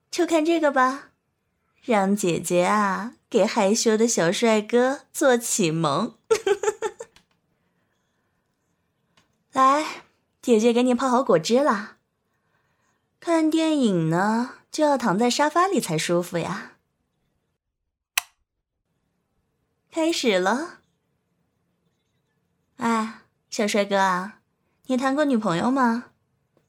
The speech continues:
没有谈过呀，妈妈不让你谈。哎呀，嫣姐真是的，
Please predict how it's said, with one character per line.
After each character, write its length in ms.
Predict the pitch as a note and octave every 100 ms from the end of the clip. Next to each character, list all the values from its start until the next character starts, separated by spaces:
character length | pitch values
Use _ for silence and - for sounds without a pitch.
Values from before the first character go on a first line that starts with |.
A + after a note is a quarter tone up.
| _ _ _ _ _ _ _ _ _ _ _ _
没 200 | - C4
有 140 | D#4+ -
谈 280 | - F3 F3
过 180 | F#3
呀， 400 | E3 E3 D#3+ E3+ - _ _ _ _
妈 260 | C#4+ C#4 C#4+
妈 540 | C#4 C4 B3 A#3 - -
不 80 | C#4+
让 180 | F#4
你 100 | C4+
谈。 380 | F3 F3+ F#3+ B3+ _ _ _ _ _ _ _ _ _ _ -
哎 260 | E4+ D#4+ D4+
呀， 800 | B3+ A3 G3+ F#3 E3+ G3 A3 _
嫣 280 | - C#4+ C#4
姐 160 | C#4+ A3
真 300 | G#3+ B3 E4+
是 300 | - D4+ F#3+
的， 340 | E3 D#3 -